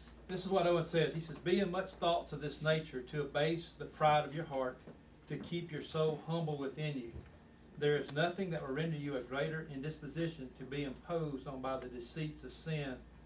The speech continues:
than such a frame of heart. Think greatly of the greatness of God." So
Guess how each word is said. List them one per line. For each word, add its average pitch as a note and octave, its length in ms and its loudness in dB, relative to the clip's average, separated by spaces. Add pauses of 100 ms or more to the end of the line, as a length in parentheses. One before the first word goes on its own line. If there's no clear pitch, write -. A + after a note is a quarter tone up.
(260)
than C#3 100 -8
such D3 260 -2
a - 40 -12
frame C#3+ 340 0
of A#2+ 140 -6
heart. - 300 2 (520)
Think E3 280 -2
greatly D3 560 2
of C3 120 -8
the B2+ 60 -6
greatness C3+ 420 -4
of - 80 -12
God." C3+ 280 2
So B2 200 -4